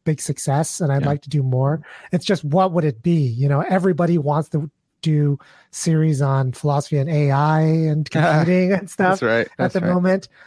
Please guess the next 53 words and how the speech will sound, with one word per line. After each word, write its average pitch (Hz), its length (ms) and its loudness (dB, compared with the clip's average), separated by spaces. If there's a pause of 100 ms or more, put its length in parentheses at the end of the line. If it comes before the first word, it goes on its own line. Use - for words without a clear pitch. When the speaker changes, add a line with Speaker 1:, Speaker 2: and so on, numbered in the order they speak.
(140)
Speaker 1:
I'm 247 160 2
Speaker 2:
Yeah. 285 60 -4
Speaker 1:
kind 330 160 4
of 220 80 2
excited 190 500 2
about, 151 380 2 (340)
the 262 100 0
one 220 260 0
thing 226 140 0
I 196 40 4
was 170 160 -2
thinking 175 220 -2
about 160 180 0
the 151 120 -2
other 143 160 0
day 143 240 0
was, 139 340 -2
um, 127 360 -2 (1000)
um, 139 260 0
the 156 80 -2
seven 196 280 0
deadly 170 300 0
sins 165 320 -2
and 151 100 0
the 139 60 0
seven 156 260 -2
cardinal 151 380 0
virtues. 196 580 -2 (100)
Speaker 2:
Hmm. 170 360 2 (240)
Speaker 1:
I 202 100 0
think 240 160 -2
that 190 140 0
that 190 160 0
might 220 160 0
be 175 100 0
an 160 80 2
interesting 143 420 -2
series. 135 560 -2 (140)
Um, 143 120 0
Speaker 2:
Yeah. 156 280 0 (280)
Speaker 1:
I 190 40 -6
really 202 240 0
like 190 160 0
that 170 160 -2
movie 156 220 0
Seven, 160 440 0
which 151 160 -2
<laughs> - 60 -6
came 185 200 0
out, 220 120 -2
like, 151 120 -2
a 180 60 2
long 156 160 0